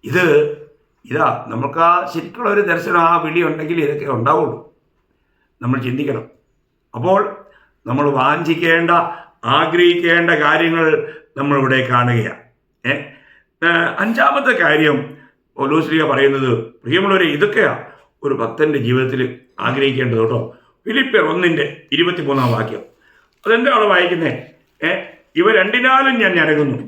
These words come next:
വിട്ടുപിരിഞ്ഞ് ക്രിസ്തുവിനോട് കൂടെ ഇരിപ്പാൻ എനിക്ക് കാംക്ഷയുണ്ട്." ഏ, അത് അത്യുത്തമമല്ലോ. ഓ, അത്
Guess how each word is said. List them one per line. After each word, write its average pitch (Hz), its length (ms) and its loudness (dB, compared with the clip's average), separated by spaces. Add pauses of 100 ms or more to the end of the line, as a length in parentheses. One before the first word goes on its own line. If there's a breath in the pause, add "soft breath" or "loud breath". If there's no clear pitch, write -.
(440 loud breath)
വിട്ടുപിരിഞ്ഞ് 247 680 2
ക്രിസ്തുവിനോട് 226 540 -2
കൂടെ 202 220 4
ഇരിപ്പാൻ 151 380 0 (500 loud breath)
എനിക്ക് 202 240 0 (100)
കാംക്ഷയുണ്ട്." 147 600 2 (720)
ഏ, 156 100 -4 (580 loud breath)
അത് 247 140 0 (340)
അത്യുത്തമമല്ലോ. 240 1200 2 (420)
ഓ, - 40 2 (920 soft breath)
അത് 196 200 2